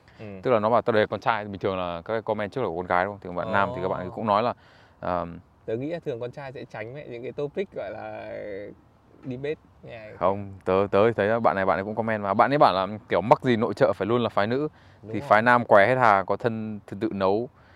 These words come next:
Speaker 2: Xong rồi thế kỷ hai mươi mốt rồi, bớt cái suy nghĩ cổ hủ đi. Lết vô bếp rồi thì cái gì mà cái gì, trần què cái gì đấy.
Speaker 1: Eo ơi, nhưng mà nghe có vẻ hơi show off, hơi quá. Không, không,
Speaker 2: Ờ.
Speaker 1: tớ, tớ, tớ thấy quan điểm cá nhân nhá.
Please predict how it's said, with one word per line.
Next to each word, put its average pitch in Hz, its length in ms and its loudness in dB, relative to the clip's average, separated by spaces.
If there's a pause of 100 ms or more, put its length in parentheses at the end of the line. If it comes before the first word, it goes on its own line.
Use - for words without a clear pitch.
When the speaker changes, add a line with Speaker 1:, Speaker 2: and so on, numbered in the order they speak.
(280)
Speaker 2:
Xong 107 220 -8
rồi 90 100 -4
thế 98 140 -2
kỷ 107 160 -4
hai 110 160 2
mươi 113 60 -2
mốt 120 180 0
rồi, 98 240 0
bớt 131 260 0
cái 113 80 -6
suy 117 180 -4
nghĩ 123 180 -4
cổ 107 160 4
hủ 92 220 0
đi. 107 280 -2 (760)
Lết 123 280 2
vô 110 340 0
bếp 123 240 2 (160)
rồi 92 240 -12
thì 92 40 -16 (220)
cái 101 120 -8
gì 98 200 -4
mà 85 140 -12
cái 95 80 -8
gì, 92 220 -6
trần 92 200 -2
què 85 280 0
cái 85 100 -8
gì 90 140 -8
đấy. 85 240 -12
Speaker 1:
Eo 123 160 0
ơi, 123 160 -2
nhưng 147 180 -6
mà 110 220 -6
nghe 127 260 -6
có 117 100 -4
vẻ 123 380 -4
hơi 127 100 -8
show 135 180 -8
off, 120 180 -4 (240)
hơi 117 160 -8
quá. 95 200 -12 (200)
Không, 165 160 -2
không, 175 200 -4
Speaker 2:
Ờ. - 40 -8
Speaker 1:
tớ, 123 180 -2
tớ, 123 220 -6
tớ 127 80 -6
thấy 135 120 -4
quan 151 140 -8
điểm 147 120 -6
cá 107 100 -10
nhân 127 200 -10
nhá. 123 140 -16